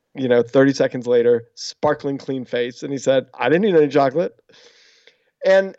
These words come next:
and, you know, the truth is, like, I didn't blame him for eating chocolate, but he knew he had done something that he believed I would not want him to do. And the immediate response to that is to try to avoid blame.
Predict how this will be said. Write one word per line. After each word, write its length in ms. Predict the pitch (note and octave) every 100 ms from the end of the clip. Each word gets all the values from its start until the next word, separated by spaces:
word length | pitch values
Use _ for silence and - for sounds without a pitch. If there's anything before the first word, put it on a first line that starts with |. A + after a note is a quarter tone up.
| _
and, 280 | F#3 G3+ - -
you 80 | A3
know, 100 | G#3
the 120 | F#3+
truth 260 | - B3
is, 160 | B3 G#3+
like, 180 | G#3 -
I 80 | E3
didn't 160 | A#3+ -
blame 320 | C#3+ E3 C4
him 140 | B3+
for 120 | G3+ F3+
eating 220 | E3 D#3+
chocolate, 480 | D3+ C#3+ F3 A#3 - _ _ _
but 120 | G3 F3
he 140 | F#3+
knew 300 | F#3+ G#3+ A3+
he 160 | F#3 F3+
had 160 | F3
done 160 | F3+ E3+
something 260 | F3 E3+
that 220 | D#3 C#3+ - - _ -
he 100 | D#3+
believed 520 | D#3+ D#3 G3 G#3 D#3
I 120 | E3+ E3
would 200 | E3 D3+
not 220 | D3+ -
want 180 | C#3 C3+
him 100 | B2
to 120 | B2+
do. 280 | B2 A#2+ A#2 - _ _
And 140 | - D3+
the 80 | D3
immediate 840 | C#3+ D#3 F3 G3 G#3+ G#3 G#3+ -
response 640 | D#3+ D3+ - D#3+ D#3+ D3+
to 120 | -
that 340 | C3 A#2+ A#2+ A#2+ _ -
is 160 | C#3+ -
to 100 | C3+
try 180 | C3+
to 80 | C3
avoid 300 | A#2+ A#2 A2+
blame. 180 | A#2